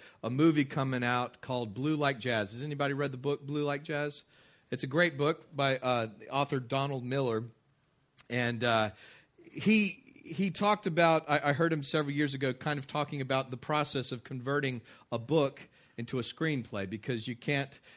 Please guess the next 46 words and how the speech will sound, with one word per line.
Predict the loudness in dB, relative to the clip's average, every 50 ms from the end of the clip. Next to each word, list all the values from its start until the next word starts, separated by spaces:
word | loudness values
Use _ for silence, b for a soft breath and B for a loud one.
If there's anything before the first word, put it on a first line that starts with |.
| B -12
you | -8
can't | -4 -2 0 0 0 -2
just | -4 -6 -4 -2
take | -2 -2 -2 -4
the | -6
book | -6 -4 -4 -4 -4 -4
word | -4 -4 -4
for | -6 -8 -6
word | -4 -4 -4 -4 -4
and | -4
make | -4 -4 -4 -4
a | -6
movie. | -4 -2 0 0 0 0 -2 -4
And | -4 -4
so | -4 -4 -2
he | 0 0 0
was | -2 -4
trying | -4 -4 -4 -2 -2
to | -2 -4
convert | -4 -4 -2 -2 -2 -2 -4
Blue | -6 -4 -2 0 2
Like | 2 0 0 0
Jazz | 0 0 0 0 -2
into, | -4 -8 -6 -4 -4 -2 -2 -4 B B B B B B B
uh, | -2 2 2 4 4 4 2 0 -2 -8 -18 -20 -18 -14 -12 -8
a | -6 -4
screenplay. | -4 -2 0 2 2 2 2 2 2 4 4 4
And, | 4 2 0 -2
and | -2 -2
he | 0 0 0 2
noted | 4 4 4 6 4 4 2 4
this | 4 4 4 2 0 -2
when | -4 -2
he | 0 0 0
began | 0 0 0 0 0 0 0
studying | -4 -6 -2 -2 0 0 0 0 0 -2 -4 -8 B B B B B B -20 -20 _ -20 -20 -18 -14 -12
stuff | -8 -2 0 0 0 0
about | 0 0 0 0 0 0
making | -2 -4 -4 -4 -6
screenplays | -8 -8 -10 -12 -14 -18 -18 -16 _ -6 -4 -4 -4 -4 -4 -4 -4 -2 -2 -4 -4
and | -4 -2
movies. | 0 0 0 0 0 -2 -4 -4
He | -6 -8
said, | -8 -6 -4 -4 -4 -4
"You | -4
know, | -2 -2 -2 -4 -6